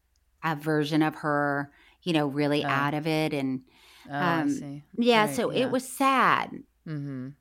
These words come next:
Speaker 1: You know, it's a good lesson for everybody because we don't really know what's going on. And even though somebody's coming out and doing something loopy or stupid, it's like th-, there,
Speaker 2: Mm-hmm.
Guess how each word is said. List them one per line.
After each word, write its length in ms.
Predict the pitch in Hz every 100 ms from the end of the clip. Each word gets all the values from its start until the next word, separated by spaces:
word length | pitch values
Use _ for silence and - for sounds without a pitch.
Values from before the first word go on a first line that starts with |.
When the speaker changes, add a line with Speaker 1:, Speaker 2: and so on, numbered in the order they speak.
| _
Speaker 1:
You 120 | 285
know, 100 | 277
it's 100 | 247
a 40 | 240
good 200 | 226 214
lesson 300 | 202 202 185
for 100 | 180
everybody 340 | 190 185 156
because 340 | 156 156 170 202
we 100 | 240
don't 160 | 214
really 240 | 151 143 127
know 120 | 131
what's 160 | 131 127
going 220 | 135 127
on. 280 | 120 117 117 - _ _ _ _ _
And 280 | 202 202 185 -
even 260 | 220 214
though 120 | 185
somebody's 380 | 165 180 160 151
coming 280 | - 160 151
out 220 | 147 143
and 220 | - 139 - - - - _
doing 220 | 175 175
something 380 | 170 165 156 147
loopy 500 | 139 147 160 156 151
or 100 | 135
stupid, 640 | 131 - 147 151 165 160 - - - -
it's 120 | -
like 200 | 214 208
th-, 120 | - 175 147
there, 160 | 208
Speaker 2:
Mm-hmm. 180 | 139 139